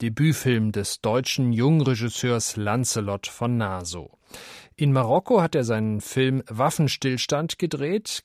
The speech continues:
Kein Film über Marokko, sondern über den Krieg im Irak. Gleich mehr dazu im Gespräch mit dem Regisseur. Außerdem ein Blick hinter die Kulissen. Wie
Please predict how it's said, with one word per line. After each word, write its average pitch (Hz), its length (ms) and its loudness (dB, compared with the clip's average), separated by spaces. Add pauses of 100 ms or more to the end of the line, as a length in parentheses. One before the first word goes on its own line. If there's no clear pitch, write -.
(140)
Kein 139 280 0
Film 143 400 2
über 156 300 6
Marokko, 170 560 2
sondern 147 480 0 (160)
über 123 180 -2
den 120 200 -2
Krieg - 500 -8
im 110 180 -6
Irak. - 600 -8 (140)
Gleich 107 280 -8
mehr 117 160 0
dazu 117 260 -4
im 110 120 -2
Gespräch 117 600 -4
mit 113 140 -4
dem 113 220 -4
Regisseur. 135 560 -8 (580)
Außerdem 156 540 2
ein 131 320 0
Blick 139 240 0
hinter 185 260 6
die 156 120 0
Kulissen. 156 680 4
Wie 123 200 -2